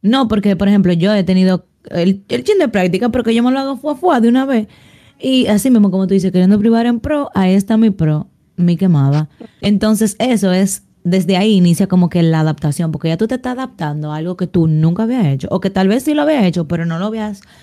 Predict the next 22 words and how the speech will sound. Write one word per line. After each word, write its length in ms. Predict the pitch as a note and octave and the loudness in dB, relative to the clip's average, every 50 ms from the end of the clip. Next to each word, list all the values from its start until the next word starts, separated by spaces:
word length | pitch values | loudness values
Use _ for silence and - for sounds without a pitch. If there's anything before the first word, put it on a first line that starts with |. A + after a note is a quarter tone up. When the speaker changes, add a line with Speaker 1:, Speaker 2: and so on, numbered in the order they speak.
| _ _ _ _ | _ _ _ _
Speaker 2:
no. 100 | _ - | _ -4
Speaker 1:
practicado 680 | F#3+ F#3 F#3 G#3+ G#3 G3+ E3+ G3 F#3+ D#3+ E3+ F3+ D#3 C3+ | -2 -2 0 0 0 0 -2 0 0 0 0 0 0 0
tanto. 500 | - D#3 E3 E3 D#3 C#3+ - C#3+ D3 C#3+ - _ _ _ _ _ _ _ _ _ - | 0 -2 -2 -2 -2 -4 -6 -10 -10 -12 -14 _ _ _ _ _ _ _ _ _ -10
Speaker 2:
Yo 80 | A3 A#3 | -8 -6
nunca 160 | B3 A#3+ A3+ | -6 -6 -6
me 60 | G#3+ | -6
había 160 | G#3 G3+ G3 G3 | -4 -4 -4 -4
secado 420 | G3 G3+ F3+ - F#3+ F#3 F#3 F3+ | -6 -10 -10 -8 -8 -8 -8 -8
con 140 | - F3+ F3+ F3 | -8 -10 -12 -10
un 120 | F3 F3 | -12 -10
blower. 600 | F3 E3 E3+ E3 D#3+ D#3+ D#3+ D#3 D#3+ D#3 D#3+ - - _ - _ _ _ - | -8 -6 -6 -6 -6 -6 -8 -8 -10 -12 -12 -14 -18 _ -20 _ _ _ -8
O 60 | F3 | -4
sea, 120 | F3 D4 A#3 | -2 0 0
no, 220 | F#3 F#3 G3 F#3 - | 2 0 0 0 0
yo 260 | F#3+ G3 A3+ A#3+ C4 | 0 0 2 2 2
lo 120 | C4+ C4+ A#3+ | 0 0 0
más 160 | A#3 B3 B3+ | 0 -2 -2
que 140 | B3 E4 D4+ | -2 -2 -4
hice 240 | B3+ A3 A3 G#3 F#3+ | -2 -2 -4 -4 -2
fue 160 | - A3+ A#3 - - | -2 -4 -4 -2 -2
una 300 | A3 B3 C#4 C4+ A#3 G3+ | -4 -2 -2 -2 -2 -2
vez, 180 | F#3 E3+ D#3+ | -4 -6 -10